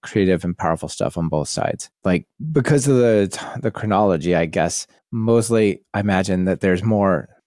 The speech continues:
Shiny work that's happened on the R side than on, on the Python side. But, you know, h-, how much does this make it possible for people who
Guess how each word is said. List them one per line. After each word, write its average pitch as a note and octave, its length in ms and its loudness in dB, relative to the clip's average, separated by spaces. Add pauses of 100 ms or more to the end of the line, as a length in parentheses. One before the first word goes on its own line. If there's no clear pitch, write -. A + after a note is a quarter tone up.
Shiny G2 420 2
work F2 240 0
that's G2 120 -6
happened E2 340 0
on E2+ 100 2
the F2 80 0
R D#2+ 200 0
side C#2 400 -2 (140)
than G#2+ 140 0
on, F2 120 2
on C2 80 0
the F#2 60 0
Python F#2 400 -2
side. D#2+ 300 0 (540)
But, B2 140 2 (100)
you C3 100 0
know, G#2 100 4
h-, G2 140 0 (320)
how - 240 0
much D3+ 260 2
does A#2 160 0
this A#2 340 0
make A2+ 200 0
it - 140 0
possible G#2+ 520 0
for F#2 160 0
people F#2+ 380 -2
who F#2+ 460 2